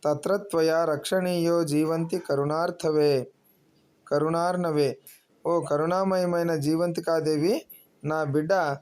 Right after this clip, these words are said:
ఎక్కడ ఉన్నా తనను నువ్వు రక్షించాలి" అని కోరుకుని నమస్కరించింది. ఈ విధంగా ప్రతి శ్రావణ మాసంలో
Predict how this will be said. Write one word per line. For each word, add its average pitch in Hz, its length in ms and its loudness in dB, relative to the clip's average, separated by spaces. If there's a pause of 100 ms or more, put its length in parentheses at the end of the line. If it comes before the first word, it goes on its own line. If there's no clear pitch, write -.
(360)
ఎక్కడ 165 340 -2
ఉన్నా 190 540 0 (260)
తనను 156 380 0
నువ్వు 139 460 0 (320)
రక్షించాలి" 165 880 0 (280)
అని 156 180 -2
కోరుకుని 160 680 -2 (440)
నమస్కరించింది. 143 960 -2 (500)
ఈ 147 220 2
విధంగా 147 600 0 (320)
ప్రతి 165 320 0
శ్రావణ 156 400 0
మాసంలో 180 640 0